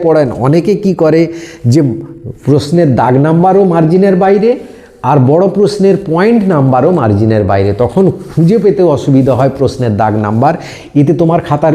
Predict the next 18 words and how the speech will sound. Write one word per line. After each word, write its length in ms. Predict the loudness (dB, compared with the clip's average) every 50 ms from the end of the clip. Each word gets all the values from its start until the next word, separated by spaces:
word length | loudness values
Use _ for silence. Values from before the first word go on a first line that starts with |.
| 0 2
ইমপ্রেশনটা 760 | 2 2 2 2 2 0 0 0 0 -2 -2 -2 0 -2 -2
পুরোপুরি 440 | 0 0 0 0 2 2 0 0 0
নষ্ট 320 | 0 -2 -4 -4 -4 -4
হয়ে 220 | -2 0 2 2
যায় 160 | 2 2 2 2
এবং 240 | 2 2 0 0
ভালো 260 | 0 0 2 2 2 2
উত্তরের 440 | 2 0 -2 -2 0 0 0 0
ক্ষেত্রে 300 | 0 -2 -4 -4 -2 -2
পরীক্ষক 500 | -2 0 0 -2 -4 -4 -6 -8 -6 -4
অসন্তুষ্ট 580 | -6 -6 -6 -6 -6 -6 -8 -10 -10 -10 -8 -6
হন। 200 | -4 -4 -4 -6 -8 -12 -16 -18 -14 -6 -2
দেখো, 220 | -2 0 2 2 2
এই 100 | 2 0
খাতা 400 | -2 -4 -6 -6 -4 -2 -2 0
হচ্ছে 260 | 0 -2 -2 -4 -4
তোমার 280 | -2 -2 0 0 0
প্রেজেন্টেশন। 640 | 0 0 0 0 2 2 0 0 -2 -2 -4 -4 -6